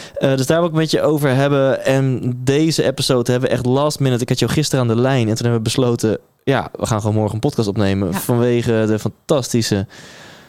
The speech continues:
Speaker 1: maatregelen die, eh, Rutte met zijn, eh, kameraden weer heeft, eh, bedacht. We gaan er geen politieke debat van maken, maar
Speaker 2: Nee.
Speaker 1: het is wat het is. Het is gewoon shit, eh, voor veel ondernemers. En, eh,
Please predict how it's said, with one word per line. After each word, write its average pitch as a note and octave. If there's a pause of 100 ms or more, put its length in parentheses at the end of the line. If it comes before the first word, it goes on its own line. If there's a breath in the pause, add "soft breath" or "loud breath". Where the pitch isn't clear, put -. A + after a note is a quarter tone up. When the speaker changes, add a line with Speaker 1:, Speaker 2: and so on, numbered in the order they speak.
(100)
Speaker 1:
maatregelen G#2+
die, G2
eh, F#2+
Rutte F#2+
met F2+
zijn, F#2
eh, F2 (120)
kameraden F#2
weer F#2
heeft, F#2
eh, F#2
bedacht. C3
We A2+
gaan A#2
er A#2+
geen C3+
politieke A#2+
debat A#2+
van D3
maken, B2+
maar A#2+
Speaker 2:
Nee. E3+ (240 loud breath)
Speaker 1:
het -
is G3+
wat F#3
het E3+
is. -
Het -
is C#3
gewoon G#2
shit, - (120)
eh, D3
voor C#3
veel C#3
ondernemers. A#2+
En, G#2+
eh, G#2